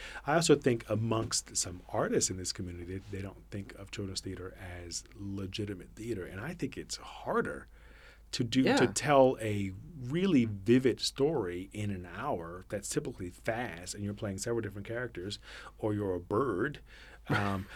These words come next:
Speaker 1: or you have an audience who responds not when the scene is over, uh, but they respond when they wanna respond and
Speaker 2: Mm-hmm.
Speaker 1: whatever, wh-, however they want to respond. That takes a bunch of, that takes a lot of concentration.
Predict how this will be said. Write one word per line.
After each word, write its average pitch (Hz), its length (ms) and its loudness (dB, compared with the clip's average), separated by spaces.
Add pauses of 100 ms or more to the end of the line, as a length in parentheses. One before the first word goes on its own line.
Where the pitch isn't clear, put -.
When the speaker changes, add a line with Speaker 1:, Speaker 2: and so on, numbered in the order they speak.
(100)
Speaker 1:
or 120 100 4
you 131 120 8
have 131 160 4
an - 100 4
audience 127 520 6
who 120 180 2
responds 113 840 0
not 110 360 0
when 110 160 2
the 101 100 2
scene 120 360 0
is 92 140 -4
over, 101 580 -2 (340)
uh, 101 160 -2
but 101 200 -4
they 113 100 4
respond 104 640 -2
when 135 200 6
they 135 140 6
wanna 98 260 2
respond 90 640 -6
and 98 120 -2
Speaker 2:
Mm-hmm. 139 120 4
Speaker 1:
whatever, 135 280 2
wh-, 120 300 -4
however 117 280 0
they 120 100 4
want 107 260 -2
to - 80 -12
respond. 90 600 -8
That 147 100 -4
takes 170 220 -6
a 131 60 -2
bunch 110 360 -4
of, 110 80 -2 (160)
that 135 100 -6
takes 170 180 -4
a 90 80 -8
lot - 420 -8
of 131 100 -4
concentration. 98 800 -4